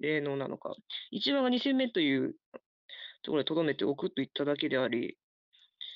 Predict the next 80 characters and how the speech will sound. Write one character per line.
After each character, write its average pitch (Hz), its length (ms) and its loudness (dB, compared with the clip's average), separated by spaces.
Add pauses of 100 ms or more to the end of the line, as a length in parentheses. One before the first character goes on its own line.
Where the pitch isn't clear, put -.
(280)
う - 120 -2
ん、 139 180 2
私 135 200 2
五 165 180 0
番 233 180 4
の 294 60 4
視 - 100 0
点 285 140 2
が 277 80 2
か 277 160 0
な 269 100 4
り 170 60 2
白 240 240 2
く 147 80 0
見 208 80 4
え 202 40 2
た 151 120 0
け 135 60 0
ど 127 100 2
な、 135 100 2
グ 139 140 0
レ 143 60 4
ー 139 40 2
の 139 40 2
中 127 180 -2
で。 120 100 -4
五 170 140 -8
番 233 160 2
っ - 20 -12
て 220 60 0
め 175 100 4
ち - 80 2
ゃ 196 40 2
め 214 40 2
ち - 60 0
ゃ - 100 -4
黒 320 160 2
か - 80 0
っ - 140 -2
た。 - 200 0 (1160)
普 - 100 -12
通 269 160 0
に 277 100 2
狩 277 220 0
人 220 140 2
出 196 100 2
る 240 60 2
べ 202 80 4
き 160 40 4
だ 139 80 2
と - 100 -2
思 139 100 2
う - 20 -2
け 117 80 -2
ど 92 80 -2
ね。 92 220 -4 (460)
五 240 100 0
八 285 180 2
九 285 140 0
の 240 80 4
中 156 160 2
か 135 100 -2
ら 135 80 2
狩 214 220 0
人 147 80 2
出 139 40 0
た 147 80 0
ら - 60 -4
か - 180 -2
な 349 120 4
り 175 100 2
グ 160 220 -2
レ 196 80 2
ー - 20 2
詰 156 180 -4
ま 160 80 2
る 143 60 2
で - 80 -2
し - 140 0
ょ。 - 80 -12